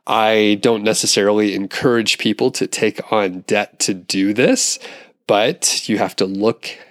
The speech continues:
at your total situation. I'm generally debt averse, but if it's something <laughs> that you could finance, you can note the monthly cost. It's a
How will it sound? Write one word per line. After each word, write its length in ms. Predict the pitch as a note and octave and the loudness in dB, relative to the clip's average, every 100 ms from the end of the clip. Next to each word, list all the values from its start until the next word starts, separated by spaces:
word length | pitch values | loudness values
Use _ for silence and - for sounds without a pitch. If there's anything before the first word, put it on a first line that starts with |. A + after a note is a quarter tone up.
| _ - | _ -6
at 560 | G#2 G2 F#2+ - - - | -2 -2 -2 -6 -8 -6
your 220 | A2 F#2+ | -4 -2
total 320 | - E3+ D#3+ | 0 0 2
situation. 840 | - D3 - A#2 A2+ A2+ B2 A2 G#2 - - - | 2 0 2 4 4 4 2 0 -2 -10 -18 -4
I'm 280 | C3 A2+ G2 - - | 0 0 -2 -8 -4
generally 400 | - G2 F#2 F#2 | -2 0 0 -2
debt 380 | F2 G2 F#2 - - | 0 -2 -2 -6 -6
averse, 920 | G#2 F#2 G2 F2+ F#2+ - - - - _ - | -4 -4 -2 -2 -2 -2 -2 -2 -6 _ -2
but 280 | G2+ G2 - - - - - | 2 2 -2 -10 -20 -12 -6
if 140 | - | -4
it's 120 | F3+ | -2
something 720 | - C#3 C3+ - C#3 B2+ B2+ - | 0 0 0 -2 2 2 2 0
<laughs> 40 | |
that 80 | A#2 | -2
you 160 | G#2 | 0
could 160 | A2+ G#2 | -2 0
finance, 640 | C#3 C3+ C3+ C3+ B2+ - | 2 4 4 4 0 -2
you 100 | A2+ | -2
can 140 | A2 A2 | 0 2
note 200 | A2 - | 2 0
the 80 | |
monthly 360 | G2 G2 - G2+ | -6 -8 -8 -8
cost. 520 | - D3 - - - _ - - - - - | -2 -2 -2 -10 -12 _ -20 -18 -18 -16 -6
It's 160 | C3+ | -2
a 100 | C#3 | -2